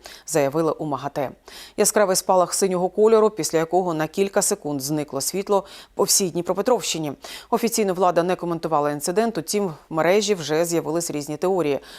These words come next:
в тому числі про удар російською міжконтинентальною ракетою «ЯРС». Ми розпитали експерта, що це було насправді.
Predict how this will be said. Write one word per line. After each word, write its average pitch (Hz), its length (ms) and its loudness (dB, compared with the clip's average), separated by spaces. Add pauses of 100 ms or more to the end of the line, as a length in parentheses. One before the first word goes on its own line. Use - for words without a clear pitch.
(120)
в - 40 -20
тому 190 200 2
числі 170 320 -2
про 175 180 0
удар 160 380 2
російською 175 640 -2
міжконтинентальною 160 840 -2
ракетою 165 440 -2
«ЯРС». 175 420 2 (380)
Ми 220 80 0
розпитали 165 480 2
експерта, 196 640 0
що - 380 -2
це 208 180 -2
було 139 260 -2
насправді. 151 560 -4